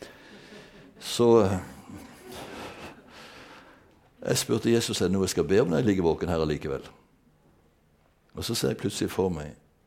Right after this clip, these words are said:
ansiktet på ei dame som jeg kjente. Hun hadde flyttet til Vestlandet for flere år siden og hadde ikke hatt noe kontakt. Men jeg får bare en sånn utrolig nød for henne. Og jeg ber, og jeg ber, og denne uroen vil ikke slippe taket.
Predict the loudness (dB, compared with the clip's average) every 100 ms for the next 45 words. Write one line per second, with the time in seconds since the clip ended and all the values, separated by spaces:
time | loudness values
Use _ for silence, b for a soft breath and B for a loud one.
0 | _ -6 -4 -4 -6 -6 -8 -8 -8 -8
1 | -6 -6 -10 -8 -6 -6 -8 -8 -6 -6
2 | -8 -10 -10 -6 -8 -6 -8 -6 -4 -4
3 | -4 -4 -6 -6 -10 -18 _ _ -14 -10
4 | -6 -4 -4 -6 -6 -6 -8 -10 -10 -10
5 | -8 -6 -4 -2 -4 -6 -20 B B B
6 | B B B B B B B B _ -4
7 | -4 -4 -8 -4 -4 -4 -8 -8 -8 -8
8 | -10 -14 _ -8 -8 -12 -12 -12 -6 -6
9 | -6 -10 -14 -12 -6 -4 -6 -8 -12 -12
10 | -12 -14 -16 -20 _ _ _ _ _ _
11 | _ _ _ _ -10 -6 0 0 0 -6
12 | -14 _ _ -8 -4 0 0 -2 -6 -8
13 | -6 -6 -8 -6 -4 -6 -8 -10 -8 -6
14 | -8 -10 -14 -14 -20